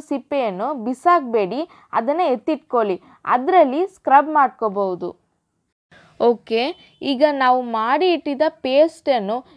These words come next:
ನಿಮ್ ಕೈ ಇಲ್ಲ ಕಾಲು ಮೇಲೆ ಹಚ್ಕೋಬೇಕು. ಅಪ್ಲೈ ಮಾಡಿದ ಮೇಲೆ ಆ ನಿಂಬೆಹಣ್ಣು ಸಿಪ್ಪೆಯಿಂದಲೇ ಚೆನ್ನಾಗಿ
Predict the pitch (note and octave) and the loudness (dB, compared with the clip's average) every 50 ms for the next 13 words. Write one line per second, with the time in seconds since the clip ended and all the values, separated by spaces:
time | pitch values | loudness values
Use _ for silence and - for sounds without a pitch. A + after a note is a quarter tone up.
0 | _ - A3+ B3 A#3+ B3 A#3+ _ - C4 A#3+ B3 B3+ C#4 C#4 - _ - - A#3+ | _ -8 -6 -6 -6 -6 -8 _ 0 2 4 4 4 2 -2 -6 _ -10 -8 -2
1 | B3+ C4+ C4 C4 - C#4+ C#4 C#4+ D#4+ E4+ F4 E4 C#4+ B3 A3+ G#3+ G#3+ A#3 C#4 D4+ | 0 0 0 0 0 0 2 2 4 2 2 0 -2 -2 -2 -2 -2 -2 -4 -4
2 | C#4+ A3 G#3+ - - _ - B3+ A#3 G3+ G#3 G3 F3+ - - F#3 F3 - _ _ | -2 -4 -4 -4 -8 _ -4 -4 -2 0 -2 -2 -4 -6 -8 -8 -8 -8 _ _
3 | _ _ _ _ _ - G#3 G#3 G#3 - F4 F#4 G4 G4+ G4 F#4+ D#4+ D4 C4+ C4 | _ _ _ _ _ -4 -4 -4 -4 -2 2 2 2 2 2 0 -2 0 -2 -2
4 | A3 B3 A#3 A#3 B3 C4+ C#4 B3+ A#3+ A#3+ B3 - - _ _ _ - G#3+ A3 A3+ | -2 -4 -4 -2 -2 -2 0 2 0 0 0 -2 -10 _ _ _ -6 -6 -4 -4
5 | A#3+ C4 C4+ D4+ E4 F#4+ F#4+ F#4 E4+ D#4 D#4+ D#4+ - - D4+ C#4 - - F4 F4 | -4 -4 -4 -2 0 2 2 2 2 2 -4 -4 -4 -6 -6 -6 -6 -2 0 0
6 | E4 D4+ C#4 B3+ A#3+ A#3 B3+ D4 D#4 _ _ _ _ _ _ - F4 F#4 G4 G4+ | 0 0 0 -2 -2 0 0 -2 -2 _ _ _ _ _ _ -2 0 0 2 0
7 | G4+ F#4+ E4 D4 C4+ A#3+ C#4 F4 | -2 -4 -2 -2 -2 -2 -2 -4